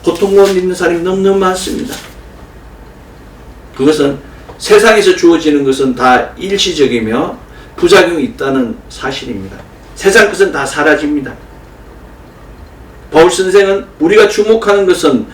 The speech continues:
보이는 것이 아니요 보이지 않는 것이니 보이는 것은 잠깐이요 보이지 않는 것은 영원함이라고 고린도서 사 장 십팔 절에서 분명하게 증가했습니다.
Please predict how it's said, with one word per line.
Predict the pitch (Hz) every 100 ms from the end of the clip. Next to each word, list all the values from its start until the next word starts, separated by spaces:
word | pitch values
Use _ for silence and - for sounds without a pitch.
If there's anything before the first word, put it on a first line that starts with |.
| - - -
보이는 | - 156 196 202 202
것이 | 190 165
아니요 | 160 156 123
보이지 | - 156 175
않는 | 175 175 175
것이니 | 170 160 170 151 107
보이는 | - 147 180 190
것은 | 190 196 185
잠깐이요 | 185 185 196 190 156 - - - -
보이지 | - 190 233 247
않는 | 233 233
것은 | 220 196 131 123
영원함이라고 | 294 240 262 294 262 247 240 233 120 - - - _ _ -
고린도서 | 170 196 190 175 185
사 | - 175
장 | 175
십팔 | - 127 165 151
절에서 | 147 135 - - -
분명하게 | 165 202 220 214 202 - - -
증가했습니다. | 180 180 180 151 - 117 104